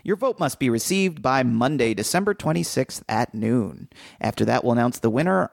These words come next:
on our Twitter account, twitter dot com slash film spotting S V U, and you'll have all that week to watch the film and then join us for our conversation on our next episode,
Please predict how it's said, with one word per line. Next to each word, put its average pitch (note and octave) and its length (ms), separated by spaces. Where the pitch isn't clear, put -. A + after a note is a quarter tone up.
on B2 140
our A#2+ 120
Twitter F#3+ 360
account, F#3+ 520
twitter B2+ 240
dot B2 160
com B2+ 240
slash A2+ 280
film B2 160
spotting A#2 320
S B2 100
V D3+ 100
U, B3 280
and D#3+ 100
you'll C#3 100
have D3 240
all C#4 220
that C#3+ 240
week B3 360
to E4 100
watch A#3+ 260
the A#3 80
film D#3 340
and D3+ 80
then D3+ 140
join B2+ 240
us B2+ 80
for C4 240
our D#3+ 140
conversation B2 640
on A#2+ 100
our A#2+ 80
next D#3 260
episode, D3+ 680